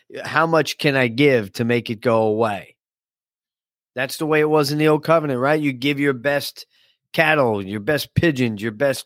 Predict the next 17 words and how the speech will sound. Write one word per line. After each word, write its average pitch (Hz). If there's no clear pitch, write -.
whatever. 151
You 90
make 135
up 135
for -
your 131
sins. 120
Well, 113
that's 151
not 147
a, 101
that's -
not 135
a, 92
a 110
strong 143
relationship, 127